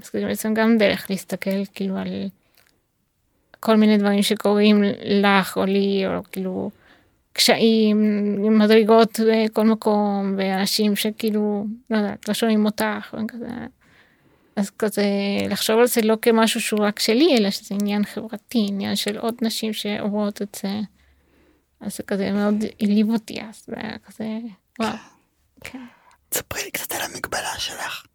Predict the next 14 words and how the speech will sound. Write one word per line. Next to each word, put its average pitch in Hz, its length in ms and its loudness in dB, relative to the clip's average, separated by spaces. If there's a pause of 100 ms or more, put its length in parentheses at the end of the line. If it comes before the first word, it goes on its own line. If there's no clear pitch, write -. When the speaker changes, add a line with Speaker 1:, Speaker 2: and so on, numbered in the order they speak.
(1040)
Speaker 1:
אוקיי, 180 520 -4
אז 175 260 -2
לי 185 140 0
יש 214 480 2 (360)
ניוון 185 400 0
שרירים 180 760 0 (380)
שנקרא 180 600 -2 (140)
אס 170 180 -2
אם 170 160 -2
איי, 170 300 -4 (600)
שזה - 280 -10 (140)
Spinal 180 760 0
Muscular 175 640 -4
Atrophy. - 580 -10